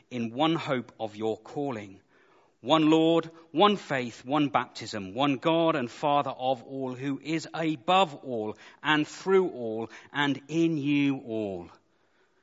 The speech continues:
Let's just hold it there. They're amazing words. He opens this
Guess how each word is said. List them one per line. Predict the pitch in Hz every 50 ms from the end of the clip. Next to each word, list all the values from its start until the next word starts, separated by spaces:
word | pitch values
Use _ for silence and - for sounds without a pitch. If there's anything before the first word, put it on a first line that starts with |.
| _ _ _ _ _ _ _ _
Let's | - 135 - -
just | - 135 123 - - - _ - - -
hold | - - 127 120 113 107
it | 101 95 -
there. | 104 104 101 95 95 90 - -
They're | - 120 120
amazing | 127 127 131 139 139 143 147 151 147 151 156 151 143 123 131 123 117 113
words. | 107 117 113 110 110 107 107 - - - - - - - _ _ _ _ _ _ _ _ _ _ _ _ _ _ _ _ _ _ _ _ _ _ _ _ _ _ _ _ _ _ _ _ _ _ _ _ _ _ _ _ _ _ _ _ - - - _ _ _ _ _ _ _ _ _ _ _ _ _ _ _ _ _ _ _ _ _ _ _ _ _ _ - - - - - - - - - - - - - _ _ _ _ _ _ _ _
He | _ 147 151 180
opens | 208 233 202 208 185 143
this | 175 185 - - -